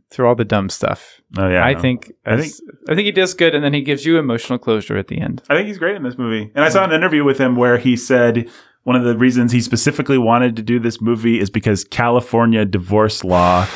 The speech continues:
Speaker 2: is so pro-woman, and he, and he just thinks that dads don't have any faith that they can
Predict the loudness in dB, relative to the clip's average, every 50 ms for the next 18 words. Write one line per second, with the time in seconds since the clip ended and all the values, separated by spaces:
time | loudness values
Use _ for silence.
0 | -12 -14 -16 -16 -18 -14 -6 -2 -2 0 0 0 0 2 2 2 4 2 0 -2
1 | _ _ _ -6 -4 -2 0 2 2 2 2 2 2 2 2 2 2 0 -2 -4
2 | -6 -10 _ _ _ _ _ _ _ _ _ -10 -4 -2 0 0 0 -2 0 0
3 | 2 4 4 2 2 2 0 0 -2 -2 -2 -2 0 -2 -4 -2 0 2 2 2
4 | 0 -2 _ -20 _ _ _ _ _ _ -12 -6 -2 0 2 2 2 2 0 0
5 | -2 -2 -2 -2 0 0 0 0 0 -2 -2 -2 0 2 2 4 4 2 2 -2
6 | -4 _ _ _ _ -12 -6 -2 0 0 0 -2 -2 -2 -4 -4 -2 0 -2 -2
7 | 0 -2 -2 -2 -2 -4 -6